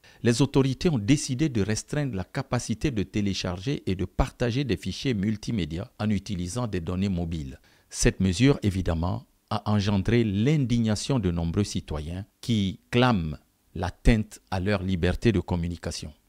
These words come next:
Quelles leçons pouvons-nous tirer de toute cette histoire qui fait débat en ce moment, non seulement en Guinée équatoriale, mais en Afrique et dans le monde ? Pour le comprendre, il faut qu'on examine les conséquences.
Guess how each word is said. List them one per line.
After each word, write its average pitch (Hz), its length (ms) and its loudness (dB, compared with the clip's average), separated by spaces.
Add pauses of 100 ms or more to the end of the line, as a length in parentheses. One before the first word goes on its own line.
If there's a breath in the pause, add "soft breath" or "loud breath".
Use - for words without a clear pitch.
(680 soft breath)
Quelles 180 220 10
leçons 139 360 8
pouvons-nous 107 460 4
tirer 123 520 0 (380 soft breath)
de 127 80 6
toute - 260 -2
cette 127 220 0
histoire 139 460 0
qui 117 120 -4
fait 110 160 0
débat 104 460 2
en 117 100 2
ce - 160 2
moment, 107 420 4
non 117 180 4
seulement 120 400 4
en 98 80 0
Guinée 98 260 2
équatoriale, 104 640 0
mais 87 120 0
en 82 120 -2
Afrique 110 400 0
et 87 40 4
dans 95 160 2
le 85 120 2
monde ? 98 320 0 (560)
Pour 143 100 4
le 143 100 8
comprendre, 180 540 0 (360)
il 113 100 0
faut - 160 0
qu'on 117 180 4
examine 101 540 2
les 87 120 0
conséquences. - 800 -4